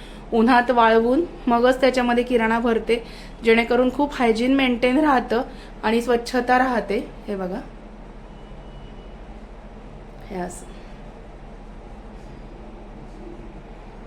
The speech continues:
हे अशा पद्धतीने मी माझं किचन ठेवलेलं आहे.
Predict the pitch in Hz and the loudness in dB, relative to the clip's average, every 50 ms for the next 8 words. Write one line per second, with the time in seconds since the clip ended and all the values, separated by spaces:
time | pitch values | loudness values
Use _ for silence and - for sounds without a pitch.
0 | - - - - - - - 254 - - - - - - - - - - - 208 | -16 -16 -16 -16 -16 -16 -14 -14 -14 -14 -16 -16 -18 -18 -18 -18 -12 -4 0 2
1 | 208 214 208 233 220 226 226 214 196 214 208 226 214 220 226 233 233 226 226 214 | 2 2 2 2 0 0 0 0 0 -2 0 0 0 0 0 0 0 0 0 0
2 | 208 208 208 208 226 208 202 - 208 226 302 349 - - - - - - - - | 0 0 0 -2 -2 -4 -4 -2 -2 -2 -2 -2 -4 -8 -16 -16 -16 -16 -16 -16
3 | - - - 220 190 180 180 180 180 180 175 175 175 175 175 160 160 - - | -10 -4 0 0 2 2 2 0 0 0 -2 -4 -6 -8 -8 -8 -10 -10 -14